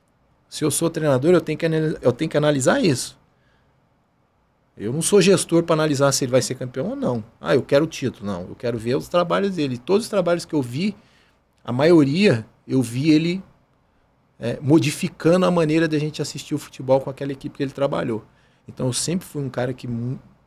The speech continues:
muitos elogios pro Diniz, pelo trabalho dele, pela maneira dele, é, o dia a dia dele com os atletas, e eu sei disso, porque eu converso com alguns atletas que trabalharam com ele. Então, é um treinador que eu tenho uma admiração muito grande, não é de agora. Às vezes as pessoas vão escutar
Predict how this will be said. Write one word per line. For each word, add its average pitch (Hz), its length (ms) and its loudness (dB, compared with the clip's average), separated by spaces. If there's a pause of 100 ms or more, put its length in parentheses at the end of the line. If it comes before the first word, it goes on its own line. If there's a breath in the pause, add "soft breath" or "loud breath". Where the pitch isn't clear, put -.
(300)
muitos 151 340 2
elogios 120 440 0
pro 110 100 -12
Diniz, 107 540 -8 (400)
pelo 117 180 -4
trabalho 110 460 -4
dele, 120 360 -6 (400 soft breath)
pela 110 160 -4
maneira 110 400 0
dele, 110 360 -2 (560)
é, 98 560 -10 (260)
o 113 100 -4
dia 113 200 4
a - 20 2
dia 110 180 2
dele 110 200 -2
com - 140 -8
os 107 100 -4
atletas, 107 580 -4
e 104 60 -8
eu 107 100 -6
sei 120 340 -2
disso, 110 340 -6
porque - 140 -14
eu 101 60 -8
converso 107 500 -2
com - 60 -10
alguns 110 240 -6
atletas 107 380 -8
que - 80 -20
trabalharam 104 500 -6
com 104 160 -12
ele. 117 160 -8 (960 soft breath)
Então, 107 220 -8
é 117 40 -4
um 123 120 -6
treinador 131 380 -4
que 131 80 -8
eu 139 40 -6
tenho 131 140 -8
uma 127 60 -6
admiração 127 440 -8
muito 127 220 -8
grande, 117 340 -6
não 117 160 -6
é 117 80 -4
de 120 120 -2
agora. 113 360 -2
Às 110 120 -8
vezes 117 240 -8
as 110 100 -4
pessoas 117 320 -10
vão 117 100 -8
escutar 117 560 -6